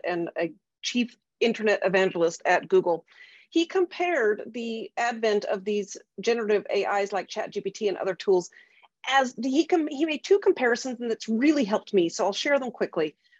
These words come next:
One was kind of the advent of the internet in general, and another one was when we all began to carry around smartphones. These two technological advances literally changed the way we do everything. I've been thinking about in my undergraduate days when I would go to the library and dig out a microfiche and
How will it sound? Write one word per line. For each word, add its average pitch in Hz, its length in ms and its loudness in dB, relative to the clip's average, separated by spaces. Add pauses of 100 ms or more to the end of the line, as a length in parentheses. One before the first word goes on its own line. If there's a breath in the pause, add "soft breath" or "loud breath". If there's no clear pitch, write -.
(160)
One 294 420 2
was 233 340 -2
kind 254 220 -6
of 196 60 -4
the 202 120 4
advent 226 380 2
of 185 100 -6
the - 140 -2
internet 196 420 -2 (120)
in 226 180 -2
general, 190 560 0
and 208 140 -2
another 240 260 -4
one 208 340 -4
was 190 420 -2
when 202 220 -6
we 196 120 0
all 196 200 0
began 190 280 -4
to - 60 -8
carry 180 320 -4
around 175 240 -4
smartphones. 151 760 -6 (460 loud breath)
These 320 260 2
two 262 280 2
technological 214 680 4
advances 185 640 2
literally 262 640 2
changed 202 600 2
the 202 80 2
way 190 340 4
we 175 160 -4
do 170 280 -4
everything. 175 520 -2
I've 165 160 -4
been 196 140 0
thinking 208 320 -4
about 185 280 2
in 185 120 0
my 170 140 -2
undergraduate 190 600 -2
days 175 240 -4
when 151 100 -8
I 147 60 -4
would 151 140 -10
go 214 140 2
to 208 80 -4
the 196 60 -4
library 170 500 0
and 156 200 -12
dig 208 160 -2
out 196 140 0
a 175 40 -8
microfiche 165 640 -6
and 143 100 -14